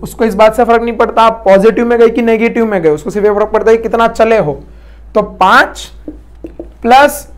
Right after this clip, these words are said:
फिर पाँच plus फिर पाँच plus फिर पाँच, तो कितना हो गया total? twenty meter। देखो वहां पे ट्वेंटी meter।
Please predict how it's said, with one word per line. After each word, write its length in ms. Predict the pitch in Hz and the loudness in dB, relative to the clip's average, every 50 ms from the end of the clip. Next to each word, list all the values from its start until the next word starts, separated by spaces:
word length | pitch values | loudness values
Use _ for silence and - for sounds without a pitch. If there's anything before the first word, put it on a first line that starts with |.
| - - | -16 -6
फिर 200 | - 185 220 240 | 0 2 2 2
पाँच 560 | 285 - - 262 269 277 285 285 - - - - - - - - - - - - - - - - - | 2 2 2 4 4 4 2 0 -2 -10 -18 -20 -20 -20 -20 -20 -20 -20 -20 -20 -20 -20 -20 -10 -2
plus 380 | 208 214 226 226 220 226 - - - - - - | 2 4 4 4 4 2 -4 -14 -20 -20 -8 -2
फिर 220 | 220 220 240 262 | 2 2 4 2
पाँच 540 | 247 - 254 254 262 262 262 - - - - - - - - - - - - - - - - - - - - - - - - - - | 4 4 4 4 4 4 2 -2 -8 -18 -20 -20 -20 -20 -20 -20 -20 -20 -20 -20 -20 -20 -20 -20 -20 -20 -20 -20 -20 -20 -20 -12 -4
plus 380 | 208 202 220 226 226 - - - - - - - - | 2 4 4 4 4 2 -4 -16 -20 -20 -20 -20 -12
फिर 260 | - - 302 320 302 | 0 2 4 4 4
पाँच, 460 | 311 - 185 156 131 - - - - - - - - - - - - - - - | 2 2 0 -2 -2 -4 -8 -16 -20 -20 -20 -20 -20 -20 -20 -20 -20 -20 -12 -10
तो 80 | - 175 | -8 -6
कितना 380 | 180 214 196 226 220 233 226 226 | -6 -4 -2 0 2 2 4 4
हो 160 | 226 226 220 | 4 4 4
गया 160 | 220 226 220 | 2 2 2
total? 540 | 220 - 208 208 202 202 - 226 247 262 254 - - - - - - - - - - - - - - - - | 2 2 0 0 0 2 4 4 4 4 0 -4 -14 -20 -20 -20 -20 -20 -20 -20 -20 -20 -20 -20 -20 -10 -2
twenty 380 | 254 247 254 247 247 247 247 226 | 2 2 4 4 2 2 2 2
meter। 280 | 208 180 160 - 160 131 - - - - - | 2 0 0 -2 -4 -6 -8 -10 -16 -4 0
देखो 180 | 185 202 196 220 | 2 2 4 4
वहां 200 | 214 202 190 175 | 4 4 4 2
पे 120 | 160 165 160 160 165 - - - - - - - - - - - - - - | 2 0 0 -2 -6 -14 -18 -20 -20 -20 -20 -20 -20 -20 -20 -20 -20 -6 -2
ट्वेंटी 340 | 247 233 233 220 196 202 196 | 0 2 2 2 2 0 0
meter। 300 | 175 160 147 - - | 0 -2 -6 -6 -10